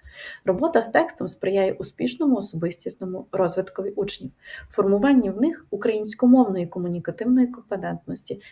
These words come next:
як передумови успіху в практичному володінні українською мовою, здатністю використовувати її для міжособистісного спілкування в реальних життєвих обставинах.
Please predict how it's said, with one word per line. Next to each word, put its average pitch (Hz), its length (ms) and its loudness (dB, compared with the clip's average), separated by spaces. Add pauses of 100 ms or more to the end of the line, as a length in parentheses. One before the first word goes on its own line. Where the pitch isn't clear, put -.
як 202 160 -4
передумови 185 540 0
успіху 247 520 -4
в - 40 -10
практичному 285 680 -2
володінні 247 520 0
українською 180 640 -6
мовою, 208 300 -6 (280)
здатністю 208 520 4
використовувати 180 920 -4
її 180 400 -2 (220)
для 190 100 0
міжособистісного 208 1000 0
спілкування 285 600 0
в 180 60 -2
реальних 226 360 2
життєвих 175 460 -4
обставинах. 160 680 -6